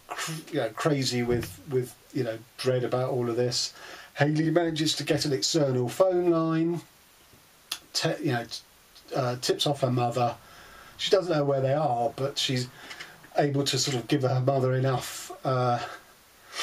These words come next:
sort of confirmation of what's happened, that the, the, the mother, uh, is sort of raging that she's going to call the police and stuff.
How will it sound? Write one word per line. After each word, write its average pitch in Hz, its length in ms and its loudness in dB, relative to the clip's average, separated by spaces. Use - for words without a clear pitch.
sort 135 180 0
of - 60 2
confirmation 135 800 2
of 127 200 -6
what's 127 220 0
happened, 131 380 -2
that 123 160 -8
the, 131 260 -4
the, 135 160 -4
the 139 140 -2
mother, 131 560 2
uh, 123 260 0
is 120 140 -4
sort 123 160 0
of 113 180 -2
raging 127 640 2
that 123 200 -4
she's 123 220 -2
going 120 240 0
to 127 140 -2
call 123 180 -4
the 113 80 -6
police 165 460 2
and 139 100 -2
stuff. - 840 -2